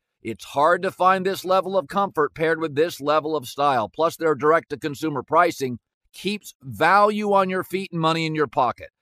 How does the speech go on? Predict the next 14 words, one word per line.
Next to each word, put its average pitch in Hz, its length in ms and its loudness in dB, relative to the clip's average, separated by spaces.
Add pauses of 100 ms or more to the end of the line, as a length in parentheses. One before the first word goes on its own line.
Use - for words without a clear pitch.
(260)
Stop 175 420 2
by 185 160 4
your 180 180 0
local 196 640 0
Tecovas 135 600 -2
store, 214 500 0
have 151 180 0
a 143 100 0
complimentary 139 800 -4
drink, 156 460 -6
and 123 200 -6
shop 160 380 0
new 165 280 -4
styles. 90 720 -4